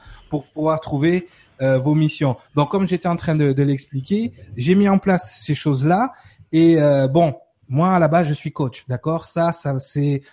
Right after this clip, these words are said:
pour moi, c'est une méthode de profilage énergétique pour être capable de, de déterminer comment je peux aider les gens, d'accord ? Cette méthode-là, je viens de la déposer à l'Institut national de protection intellectuelle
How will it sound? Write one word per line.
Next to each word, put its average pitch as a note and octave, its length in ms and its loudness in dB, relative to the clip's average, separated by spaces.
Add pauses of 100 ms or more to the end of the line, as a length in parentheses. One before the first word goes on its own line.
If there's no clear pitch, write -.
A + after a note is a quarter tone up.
(120)
pour C3 140 -2
moi, E3 180 2
c'est - 160 -2
une C#3+ 100 2
méthode D3+ 300 0
de C#3 80 0
profilage D3+ 640 -2
énergétique C3+ 640 -4
pour D3 180 -4
être C3+ 120 -8
capable D3+ 500 -2 (360)
de, C3+ 240 2
de C3 140 -2
déterminer D3+ 640 2
comment D3+ 240 2
je C#3+ 100 0
peux D3+ 180 0
aider D3 180 2
les C#3+ 120 2
gens, B2+ 220 -4 (280)
d'accord ? E3 460 -2 (300)
Cette F3 300 0
méthode-là, D#3+ 720 2
je C#3 140 0
viens E3 220 0
de F3 80 2
la D#3 140 2
déposer D3+ 680 -2
à B2+ 80 -4
l'Institut D#3 460 -4
national C#3+ 460 -2
de B2+ 80 -6
protection C#3 540 -8
intellectuelle C#3+ 800 -6